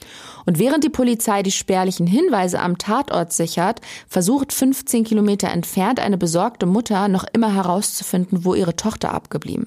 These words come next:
ist. Linda Jones sucht die ganze Stadt nach Adrian ab. Sie fragt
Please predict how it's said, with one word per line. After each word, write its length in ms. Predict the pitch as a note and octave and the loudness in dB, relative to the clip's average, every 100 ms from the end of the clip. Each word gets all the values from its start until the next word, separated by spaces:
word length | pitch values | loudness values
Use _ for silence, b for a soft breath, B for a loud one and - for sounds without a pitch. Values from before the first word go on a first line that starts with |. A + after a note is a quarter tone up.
| - | -8
ist. 240 | - - - _ _ _ _ | -10 -12 -14 _ _ _ _
Linda 200 | G#3 B3+ | 2 2
Jones 360 | C4 G#3+ A#3+ C#4+ | 2 2 2 0
sucht 220 | B3 - | -2 -2
die 80 | G3 | -2
ganze 360 | F#3 G#3+ C#4 D4 | 0 0 0 -2
Stadt 280 | - A3+ | 0 0
nach 160 | A#3 G3 | 0 -2
Adrian 440 | - G#3+ A3 F#3+ | -2 0 0 0
ab. 320 | - G3+ C#4+ - | 0 -2 -2 -4
Sie 140 | - | -4
fragt 300 | - F#3 - | -2 -2 -4